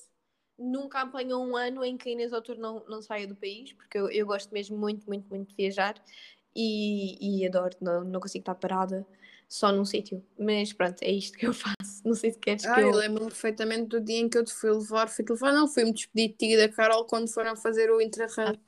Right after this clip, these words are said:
Speaker 1: Opa, isso foi tão fofo. Tu e, foste tu e a Maria que foste.
Speaker 2: Fomos.
Speaker 1: Pronto, eu fiquei um bocado mais por causa do Daniel também, que o Daniel ia connosco.
Speaker 2: Uhum.
Speaker 1: Ah, mas, mas foi mesmo fofo. Nós fizemos um Interrail,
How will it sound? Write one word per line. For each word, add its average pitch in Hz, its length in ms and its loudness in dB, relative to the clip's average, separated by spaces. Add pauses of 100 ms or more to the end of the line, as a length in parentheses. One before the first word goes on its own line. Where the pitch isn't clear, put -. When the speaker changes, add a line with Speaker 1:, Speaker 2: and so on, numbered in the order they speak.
(240)
Speaker 1:
Opa, 262 160 10
isso 254 140 6
foi 277 80 -6
tão 269 220 -4
fofo. 226 480 0
Tu 233 200 -4
e, 226 200 -4
foste 294 380 -6
tu - 80 -8
e 285 120 -4
a - 20 -4
Maria 262 280 -2
que 254 80 -12
foste. 254 360 -2 (200)
Speaker 2:
Fomos. 214 160 4
Speaker 1:
Pronto, 233 160 2
eu 214 80 -2
fiquei - 260 -16
um - 20 -20
bocado 214 260 -2
mais 214 180 -6 (360)
por - 80 -20
causa 226 220 2
do 208 60 -14
Daniel 220 340 -6
também, 226 240 -8
que 226 80 -14
o 208 40 -10
Daniel 202 300 -8
ia 202 120 -8
connosco. 214 520 -6 (360)
Speaker 2:
Uhum. 202 100 2
Speaker 1:
Ah, 226 540 4 (220)
mas, 226 500 -2
mas 233 120 -16
foi 233 140 -14
mesmo 226 160 -8
fofo. 226 400 -10
Nós 220 160 -10
fizemos 214 340 -6
um 214 80 -6
Interrail, 214 680 -2